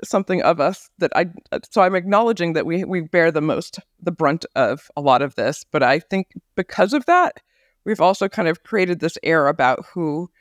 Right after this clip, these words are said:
we are as a profession that makes, that's a little bit impenetrable. And I think because of that, we are the ones that actually need to kind of move off of our position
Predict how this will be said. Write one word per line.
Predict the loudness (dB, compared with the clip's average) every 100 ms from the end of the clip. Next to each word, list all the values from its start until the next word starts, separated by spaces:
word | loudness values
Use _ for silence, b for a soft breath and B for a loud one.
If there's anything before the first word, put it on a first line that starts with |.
| _ _
we | -2 2
are | 4 2
as | -2
a |
profession | -8 -6 -2 -2 -2 -4
that | -2
makes, | -4 -4 -8
that's | -6 -2
a |
little | 2 2
bit | 0 0
impenetrable. | 0 0 -2 -2 -2 -2 -2 -4 _ _ _ _ _ _ -2
And | 0
I |
think | 0 -4 -4
because | -6 _ -2 0 2
of | 0 -2 0
that, | 4 4 4 -2 -20 _ _ _ _
we | -4 2
are | 2
the | 2
ones | 0 -2 0
that | 0
actually | 0 -2 -2
need | -2 -4
to |
kind | -4 0
of | 0 -2 _ _ _ _ -2
move | 2 4 2 -2 0
off | 2 2
of | -4
our | 0 0
position | -2 -6 -6 -4 -6 -8